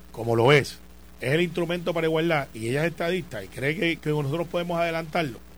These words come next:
el Proyecto de Dignidad no lo va a poder adelantar porque no aspiran a ser mayoría.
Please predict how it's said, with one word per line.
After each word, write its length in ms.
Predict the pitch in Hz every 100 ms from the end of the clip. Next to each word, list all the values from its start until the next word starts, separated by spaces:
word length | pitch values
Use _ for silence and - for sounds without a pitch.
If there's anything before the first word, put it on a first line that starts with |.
| -
el 120 | 101 107
Proyecto 320 | 101 104 113
de 60 | 160
Dignidad 180 | 156 170
no 120 | 156
lo 100 | 165
va 100 | 165
a 20 |
poder 180 | 160 165
adelantar 460 | 156 147 139 156 120 -
porque 120 | 113 120
no 60 |
aspiran 280 | 123 156 147
a 60 | 131
ser 120 | 143
mayoría. 400 | 131 135 185